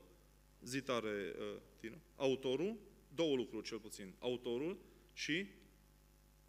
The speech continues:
tare, tare. Destinatarul. Cine e destinatarul? Fapte unu. Hmm? Vă amintiți? Teofil.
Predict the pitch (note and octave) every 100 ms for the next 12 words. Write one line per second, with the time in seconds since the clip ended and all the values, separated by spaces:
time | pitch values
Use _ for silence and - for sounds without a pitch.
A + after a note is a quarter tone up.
0 | - - - - - - - - - -
1 | - - - - - E3 B2 A#2 C#3 F#2
2 | F#2 - - - - - - - E3 E3
3 | G#3 G3+ F#3+ G#2 E2+ - - - F#3+ D3
4 | C3+ - B2 A2+ B2 D#3 F#3+ - - -
5 | - - - - - - - - - -
6 | - - - - - - - - - -
7 | - - C#3+ - A2+ C#3 F#3+ G3 - -
8 | - - - - - - - - - -
9 | - - - - - - - - - -
10 | - - - - - - E3 G#3+ D#3 B2+
11 | A#2+ D3 E3 - - - - - - -
12 | - - - - - - - - - -
13 | - C#3+ C3+ D#3 - - - - - E3+